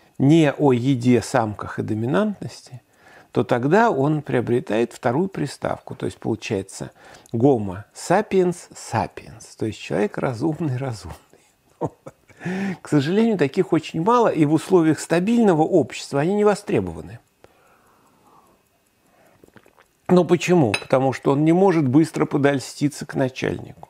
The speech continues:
Он не может исполнительно делать откровенную глупость. Он же начнёт задумываться, мерзавец. Он начнёт спрашивать, а почему это так?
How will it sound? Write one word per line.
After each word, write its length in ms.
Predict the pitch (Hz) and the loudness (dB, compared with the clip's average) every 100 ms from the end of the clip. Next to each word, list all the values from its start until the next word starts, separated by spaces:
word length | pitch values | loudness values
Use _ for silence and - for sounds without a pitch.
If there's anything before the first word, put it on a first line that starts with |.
| _ _ _ - - - - - - | _ _ _ -20 -20 -20 -20 -10 0
Он 260 | 165 180 | 2 4
не 100 | 180 | 4
может 480 | 185 190 165 180 - | 4 4 2 0 -2
исполнительно 1200 | - 151 - 160 165 170 - 151 147 147 139 135 _ - - - - - | -4 -4 0 2 2 0 -2 0 0 0 0 -4 _ -20 -20 -20 -14 0
делать 460 | 131 180 156 - | 4 4 4 0
откровенную 800 | 117 139 - 139 143 160 147 151 | -4 -2 0 2 4 4 4 4
глупость. 520 | 139 135 107 - - | 4 2 0 -4 -6
Он 100 | 131 | -4
же 120 | 127 135 | -2 -2
начнёт 340 | 123 143 117 | -2 -2 -2
задумываться, 720 | 110 107 127 170 196 185 - | 0 0 0 -2 -4 -8 -8
мерзавец. 720 | 156 123 110 113 - 147 - _ _ _ _ _ _ _ - | -6 -4 -2 -4 -4 -10 -20 _ _ _ _ _ _ _ -6
Он 160 | 123 117 | -2 2
начнёт 320 | 123 113 120 | 0 0 -4
спрашивать, 600 | - 135 156 - - - | -2 0 0 -2 -8 -4
а 60 | - | -6
почему 500 | - - 117 110 135 | -6 -8 -4 0 0
это 240 | 175 190 | 0 -4
так? 440 | - 110 - - | -2 -2 -2 -4